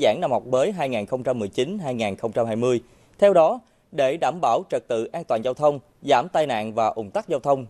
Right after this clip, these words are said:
trong dịp nghỉ lễ Quốc khánh hai tháng chín và khai giảng năm học mới hai nghìn không trăm mười chín hai nghìn không trăm hai mươi, Thủ tướng Chính phủ yêu cầu các bộ, ban ngành, Ủy ban Nhân dân các tỉnh, thành phố trực thuộc Trung ương căn cứ thẩm quyền, trách nhiệm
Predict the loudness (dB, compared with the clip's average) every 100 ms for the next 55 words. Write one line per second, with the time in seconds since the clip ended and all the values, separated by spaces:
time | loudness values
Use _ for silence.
0 | 0 0 0 -2 -4 -2 -2 0 0 -2
1 | -2 -2 -2 -6 -4 -2 0 -2 -6 _
2 | _ 2 4 4 4 2 2 -4 -2 2
3 | 2 0 -4 -6 -6 -6 -6 -4 -4 -2
4 | -4 -4 -6 -4 -4 -4 -4 -2 -2 0
5 | 2 2 0 _ _ _ 4 4 6 4
6 | 2 2 2 2 0 -2 2 2 2 -6
7 | 0 2 2 0 _ _ -2 -2 0 -4
8 | -4 _ _ -8 -4 -2 -4 -2 -2 -2
9 | -10 -2 -2 -2 -8 -8 0 2 2 -4
10 | -4 -4 -2 -2 0 0 0 _ _ _
11 | 0 0 2 0 2 -2 2 2 2 0
12 | -2 2 2